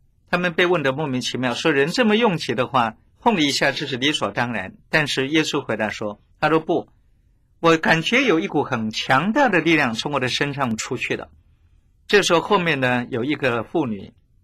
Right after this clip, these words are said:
她整个的头脸都包得密密麻麻的跑出来，她就讲，她说，“主啊，刚才是我拉了一把。”为什么呢？因为我有十二年之久患了血漏病，大概就是我们所谓的滞漏吧。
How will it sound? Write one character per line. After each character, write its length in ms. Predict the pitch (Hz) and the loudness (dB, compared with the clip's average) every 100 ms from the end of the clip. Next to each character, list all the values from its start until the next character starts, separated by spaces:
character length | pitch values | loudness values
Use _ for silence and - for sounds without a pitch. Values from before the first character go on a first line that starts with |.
| _ | _
她 180 | - 147 | -2 -2
整 240 | 143 117 | 0 -4
个 100 | 143 | -2
的 120 | 131 120 | -2 -4
头 260 | - 113 | -2 -4
脸 180 | 123 101 | -4 -6
都 140 | 123 | -6
包 180 | 117 123 | -2 -4
得 220 | 123 110 | -2 -6
密 160 | 107 127 | -6 -6
密 100 | 131 | -4
麻 220 | 123 117 | -4 -4
麻 200 | 113 92 | -4 -6
的 160 | 95 101 | -6 -10
跑 220 | - 104 | -6 -6
出 140 | - | -2
来， 260 | 123 98 95 _ _ _ _ | -4 -4 -10 _ _ _ _
她 80 | 156 | -4
就 120 | 151 | -2
讲， 240 | 139 117 110 | -2 -2 -2
她 100 | 135 | -4
说 100 | 139 | -4
，“主 200 | - 110 | -4 -4
啊， 180 | 101 - _ _ | -4 -8 _ _
刚 200 | 170 175 | -2 -2
才 160 | 160 123 | 0 -2
是 140 | - | -2
我 120 | 123 | -4
拉 160 | 107 117 | -2 -2
了 80 | 110 | -4
一 160 | 104 | -10
把。” 280 | 87 - 85 _ _ _ _ _ _ _ - | -8 -8 -8 _ _ _ _ _ _ _ 0
为 140 | 277 | 2
什 160 | 208 190 | 2 0
么 100 | 185 | 2
呢？ 140 | 180 | 2
因 160 | 214 233 | 2 2
为 100 | 180 | 2
我 160 | 151 | 2
有 140 | 151 127 | 2 0
十 180 | - 185 | 2 0
二 60 | |
年 160 | 135 110 | 0 -2
之 220 | 110 143 | -2 -4
久 440 | - 107 101 104 _ | -2 -6 -6 -10 _
患 220 | _ 175 143 | _ -2 0
了 120 | 117 | -2
血 200 | - 110 | -2 0
漏 160 | 127 | 0
病， 240 | 107 117 - - _ - _ _ _ _ | 0 -4 -6 -18 _ -20 _ _ _ _
大 100 | - | -2
概 140 | 156 151 | 2 2
就 160 | 156 | 0
是 140 | 147 131 | -2 -2
我 120 | 117 | -2
们 80 | 123 | -2
所 180 | - 117 | -2 -2
谓 80 | |
的 160 | 127 120 | 0 -2
滞 240 | 110 180 | 2 0
漏 200 | 131 104 | 2 -2
吧。 200 | 87 - | -4 -12